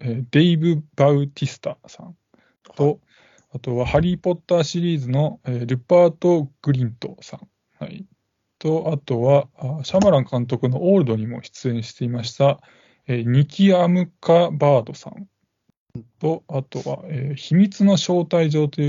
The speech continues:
Speaker 1: 映画になんか有名、ちょっと有名らしいですけど、あの、という作品に出ていたアビー・クイーンさんっていう四人が謎の訪問者を演じています。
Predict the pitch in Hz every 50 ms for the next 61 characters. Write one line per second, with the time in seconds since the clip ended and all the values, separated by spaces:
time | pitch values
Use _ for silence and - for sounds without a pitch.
0 | 143 147 147 139 127 113 110 - - 185 165 147 123 - 127 120 123 127 123 123
1 | 127 135 - - 190 - 120 113 113 113 113 117 110 - - 185 - - - 160
2 | 143 185 165 160 156 147 147 - - 139 139 - - 131 127 120 - 143 131 131
3 | 131 131 131 - 127 117 113 - 143 139 - 127 127 127 135 170 196 196 190 190
4 | 190 - - 196 170 139 113 160 - _ _ - - - - - 170 151 _ _
5 | - 139 139 135 127 139 143 139 139 135 139 160 175 180 - - _ _ _ _
6 | _ _ _ _ _ _ - 135 117 120 131 127 120 - 135 127 120 120 117 -
7 | - 139 110 113 110 - - 135 147 147 151 143 - - - - _ _